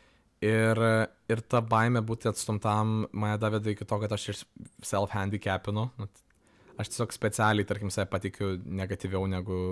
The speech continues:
kaip iš tikrųjų esu, arba n-, neparodau pilnos savo asmenybės, uždaras labai būnu. A, ir neatsiveriu kitam žmogui, ir tas, vat, būtent neatsiverimas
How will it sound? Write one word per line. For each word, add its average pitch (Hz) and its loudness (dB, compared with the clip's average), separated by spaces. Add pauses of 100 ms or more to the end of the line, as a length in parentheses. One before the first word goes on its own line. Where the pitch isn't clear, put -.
(160)
kaip - -12
iš - -14
tikrųjų 95 -2
esu, 95 -4
arba 92 -4
n-, 95 -4
neparodau 101 0
pilnos 98 -2
savo 95 -2
asmenybės, 92 -6
uždaras 95 -6
labai 90 -4
būnu. 95 -4 (580)
A, 98 2 (100)
ir 107 0
neatsiveriu 117 4
kitam 104 0
žmogui, 104 0
ir 101 -2
tas, - -2
vat, 107 -2
būtent 107 -4
neatsiverimas 104 -2